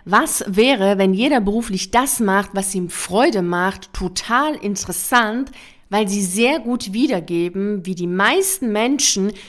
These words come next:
über das Arbeiten denken. Und deshalb möchte ich auch mit dir vier von diesen Sichtweisen durchgehen, weil du dann deine eigene Sichtweise auf das Arbeiten offener und freier gestaltest, so dass du für dich Entscheidungen triffst,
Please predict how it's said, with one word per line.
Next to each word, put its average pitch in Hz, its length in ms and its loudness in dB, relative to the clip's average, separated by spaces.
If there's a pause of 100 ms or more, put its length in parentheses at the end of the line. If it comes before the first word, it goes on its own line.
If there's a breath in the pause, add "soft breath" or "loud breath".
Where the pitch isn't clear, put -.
(120)
über 226 180 2
das 202 300 -2
Arbeiten 202 580 0
denken. 190 460 -4 (320 soft breath)
Und 196 80 -2
deshalb 247 240 4
möchte 311 260 2
ich 285 160 2
auch 240 80 0
mit 233 220 -2
dir 233 240 0 (100)
vier - 400 2
von 226 180 -2
diesen 220 380 -2
Sichtweisen 185 840 -2
durchgehen, 226 880 0 (260 loud breath)
weil 196 160 2
du 208 140 0
dann 269 520 2
deine 196 320 2
eigene 311 320 -2
Sichtweise 240 520 -2
auf 220 80 -8
das 214 160 -6
Arbeiten 226 500 -2
offener 269 340 0
und 226 140 -2
freier 294 340 -2
gestaltest, 254 920 0 (180 loud breath)
so 240 160 -2
dass 226 220 0
du 294 120 0
für 277 200 -4
dich 294 320 0
Entscheidungen 233 840 0
triffst, 240 400 -4